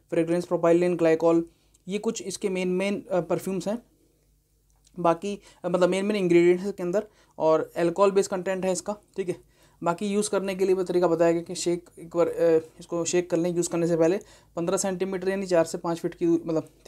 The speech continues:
पन्द्रह सेंटीमीटर यानी तीन से चार इंच की दूरी पे ही आप इसको स्प्रे करें, ठीक है। बॉडी स्प्रे है वैसे तो, पर फिर वही मैं रिकमेंड करूँगा कि आप इसको बॉडी पे स्प्रे ना ही करें, आप अपने क्लोथ्स पे करें, वही बेहतर रहेगा।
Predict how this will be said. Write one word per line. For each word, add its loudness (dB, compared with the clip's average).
पन्द्रह 2
सेंटीमीटर -2
यानी -4
तीन -6
से -8
चार 0
इंच -6
की -8
दूरी 4
पे 4
ही 4
आप 4
इसको -6
स्प्रे -4
करें, -4
ठीक -6
है। -4
बॉडी 6
स्प्रे -2
है 0
वैसे 0
तो, -2
पर 0
फिर 2
वही 2
मैं -2
रिकमेंड -4
करूँगा -2
कि -10
आप -6
इसको -10
बॉडी 0
पे -6
स्प्रे -4
ना 4
ही 2
करें, -4
आप -14
अपने 0
क्लोथ्स -2
पे -4
करें, 0
वही 0
बेहतर 2
रहेगा। -2